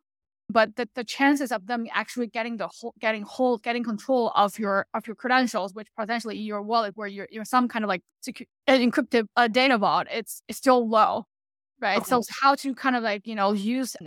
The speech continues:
Speaker 1: digital identity, like, secure digital identity technology properly to help prevent kind of impersonation is something that we certainly need to think <laughs> more about these days.
Speaker 2: Okay. Yes, absolutely. Okay, so last question, 'cause I know we're running out of time. So for startups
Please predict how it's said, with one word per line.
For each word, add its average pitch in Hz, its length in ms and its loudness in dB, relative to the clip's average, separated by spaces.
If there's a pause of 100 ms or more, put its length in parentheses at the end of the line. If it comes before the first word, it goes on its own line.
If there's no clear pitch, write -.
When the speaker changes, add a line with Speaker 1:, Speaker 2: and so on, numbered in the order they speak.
(160)
Speaker 1:
digital 233 260 -2
identity, 214 560 -2
like, 196 120 -4
secure 240 340 -6
digital 226 200 -6
identity 220 380 -6
technology 202 560 -6
properly 220 540 -2
to 196 100 -12
help 226 280 -2
prevent 214 380 0
kind 196 120 -8
of 190 80 -8
impersonation 208 720 -6
is - 160 -10
something 196 360 -2
that 170 200 -2 (160)
we 226 80 -6
certainly 214 340 0
need 196 180 -8
to 214 100 -10
think 240 340 -2
<laughs> - 0 -
more 254 120 4
about 196 300 4
these - 200 -18
days. 175 100 -4
Speaker 2:
Okay. 185 420 -4 (300)
Yes, 190 400 2 (100)
absolutely. 196 600 -2
Okay, 226 240 6
so 254 180 0
last 247 280 6
question, 262 480 4
'cause 214 280 0
I 202 100 4
know 196 160 0
we're 196 160 -2
running 196 280 0
out 185 120 0
of 185 80 0
time. 185 260 -6 (380)
So 247 240 4
for 269 220 0
startups 277 880 2